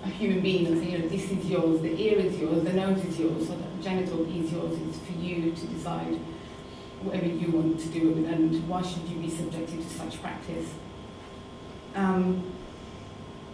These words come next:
in the U K, we have a law, there's been a law against estrogen since nineteen eighty-five. And, and it said,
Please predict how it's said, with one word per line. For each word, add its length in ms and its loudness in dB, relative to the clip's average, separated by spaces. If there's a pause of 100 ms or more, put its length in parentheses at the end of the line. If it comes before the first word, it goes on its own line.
(1500)
in 160 12
the 80 12
U 220 12
K, 300 8
we 100 6
have 220 0
a 40 4
law, 460 6 (160)
there's 180 -2
been 200 0
a 200 4
law 220 6
against 300 -2
estrogen 360 -4
since 140 -2
nineteen 400 0
eighty-five. 720 0 (880)
And, 500 0
and 120 2
it 140 -2
said, 420 2